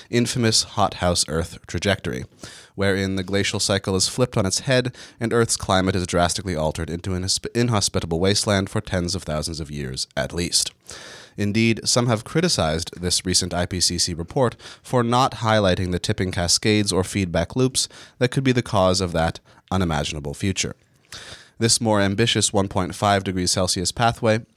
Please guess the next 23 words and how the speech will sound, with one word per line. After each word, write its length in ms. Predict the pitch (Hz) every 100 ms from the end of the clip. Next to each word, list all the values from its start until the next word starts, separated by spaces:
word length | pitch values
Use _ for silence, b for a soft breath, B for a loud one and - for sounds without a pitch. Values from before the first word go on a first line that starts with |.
| _ _ _ _ _ -
will 180 | 113 117
still 320 | 113 - 147
come 340 | 143 127 95 76
with 220 | 73 -
terrible 380 | 95 90 85 82
effects 420 | 101 95 - - B B B
that 140 | 104
we 100 | 101
are 180 | 101 101
indeed 220 | 92 90
already 260 | 90 87 87
feeling, 400 | - 139 101 113 B B
but 140 | - 139
will 160 | 143
at 100 | 127
least, 480 | 101 120 104 - -
scientists 520 | - 87 85 90 82
believe, 420 | - 92 101 101 113 -
definitively 540 | 107 - 151 143 127
shelter 360 | 101 98 92 98
us 100 | 90
from 260 | - 92 92
one-, 280 | 92 90